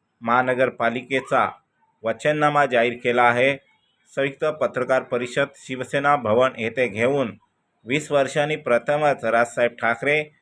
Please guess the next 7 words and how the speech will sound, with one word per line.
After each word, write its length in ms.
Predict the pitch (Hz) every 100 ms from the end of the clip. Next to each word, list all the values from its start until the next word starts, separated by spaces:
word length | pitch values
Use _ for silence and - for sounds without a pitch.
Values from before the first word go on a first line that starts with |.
| _ 131
हे 160 | 156
शिवसेना 760 | 165 - 131 135 139 135 139 147 - _ _ _ - - -
भवनमध्ये 640 | 117 139 147 139 127 135
दाखल 420 | 113 107 143 147
होऊन 220 | 131 127
पत्रकार 480 | 117 120 123 120 120
परिषदेमधून 720 | 120 117 117 135 135 127 151